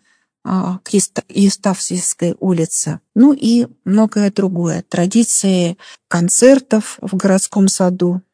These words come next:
ну и также проведение там фестивалей. Николай Леонидович, огромное спасибо за этот невероятно вкусный, теплый и вдохновляющий разговор. Ваша увлеченность своим делом по-настоящему заряжает.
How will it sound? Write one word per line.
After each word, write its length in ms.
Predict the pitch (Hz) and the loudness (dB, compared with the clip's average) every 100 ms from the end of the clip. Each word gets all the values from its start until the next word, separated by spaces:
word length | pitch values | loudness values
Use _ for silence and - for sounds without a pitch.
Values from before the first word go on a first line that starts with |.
| _ - | _ 4
ну 160 | 247 262 | 6 6
и 60 | |
также 280 | - 208 196 | 4 0 0
проведение 640 | - 185 185 190 214 190 | 0 0 2 4 4 4
там 240 | - 180 175 | 2 -2 -2
фестивалей. 840 | - - - 180 170 165 165 170 _ _ | -4 -4 -4 -2 -2 -2 -6 -10 _ _
Николай 460 | 208 214 240 247 240 | 2 4 6 8 8
Леонидович, 640 | 226 226 214 190 180 - | 6 6 6 2 -2 -2
огромное 460 | 226 240 302 247 208 | 0 4 8 8 6
спасибо 500 | - 214 - 196 185 | 2 0 0 -2 0
за 120 | 202 | 0
этот 340 | 190 185 - | 0 -4 0
невероятно 720 | 196 202 220 226 208 175 190 185 | 2 4 4 4 4 2 -2 -4
вкусный, 520 | - 220 208 185 185 | -2 0 0 0 -2
теплый 440 | - 214 - 185 | 2 0 0 -6
и 100 | - | -2
вдохновляющий 840 | 185 190 - 196 196 185 175 - 175 | -2 -2 -2 0 2 2 0 -4 -4
разговор. 580 | 180 - 180 214 240 - - - _ | -4 -4 -2 0 -2 -4 -20 -20 _
Ваша 340 | 190 180 - | 0 2 0
увлеченность 640 | 185 180 - - 190 180 - | 0 0 0 2 2 2 -2
своим 340 | 190 180 175 | 0 0 0
делом 400 | 180 175 175 175 | 0 0 0 -6
по-настоящему 880 | - 185 180 - 175 170 - 175 165 | -2 -2 -2 -2 -2 -2 -2 -4 -2
заряжает. 680 | 170 170 175 190 247 214 | -4 -4 -2 0 2 2